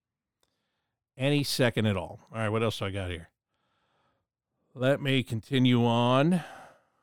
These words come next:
Um, I'm gonna save this one for a minute because it's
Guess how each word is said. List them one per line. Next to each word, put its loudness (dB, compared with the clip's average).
Um, 2
I'm -2
gonna -4
save -6
this -6
one -8
for -14
a -10
minute -8
because 2
it's -4